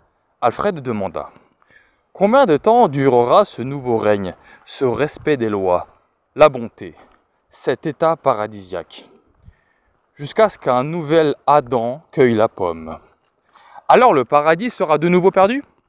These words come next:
Bien sûr, et je recommencerai une nouvelle mission sur la Terre. » «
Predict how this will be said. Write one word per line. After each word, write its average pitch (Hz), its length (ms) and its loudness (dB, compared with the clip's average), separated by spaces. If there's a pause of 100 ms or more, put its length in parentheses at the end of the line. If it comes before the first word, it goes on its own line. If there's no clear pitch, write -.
(380)
Bien 107 140 -2
sûr, 113 500 -4 (560)
et 123 300 0
je 117 160 -8
recommencerai 156 800 -4 (640)
une 165 180 2
nouvelle 180 340 4
mission 135 480 -6
sur 135 220 -14
la 135 100 -10
Terre. » « 117 440 -10